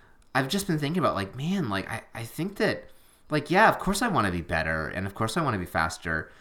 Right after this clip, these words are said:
And it's not even that I, I, I'm now thinking, like, "Oh, I need to accept what I am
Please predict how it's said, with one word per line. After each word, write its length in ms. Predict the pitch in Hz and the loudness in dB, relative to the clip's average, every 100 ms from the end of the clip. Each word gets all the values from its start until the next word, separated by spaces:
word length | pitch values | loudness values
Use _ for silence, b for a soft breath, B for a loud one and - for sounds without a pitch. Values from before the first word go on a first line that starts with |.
| B - | B -2
And 100 | 131 | -2
it's 140 | 131 | 4
not 160 | 156 208 | 4 4
even 260 | 196 156 | 2 2
that 220 | 113 104 - | 2 0 0
I, 160 | 107 98 - | -2 -2 -4
I, 140 | 101 98 - | -4 -4 -4
I'm 180 | 101 | 0
now 160 | 196 98 | 2 2
thinking, 260 | - 92 87 | 0 -4 -4
like, 140 | 87 | -2
"Oh, 180 | 151 98 | 2 4
I 80 | 95 | 4
need 140 | 101 | 0
to 120 | 90 80 | -4 -6
accept 520 | - 92 82 - - - | -2 -2 -2 -6 -14 -14
what 260 | 73 85 | -8 -4
I 60 | 78 | -2
am 540 | 110 156 143 131 123 | 0 2 4 2 0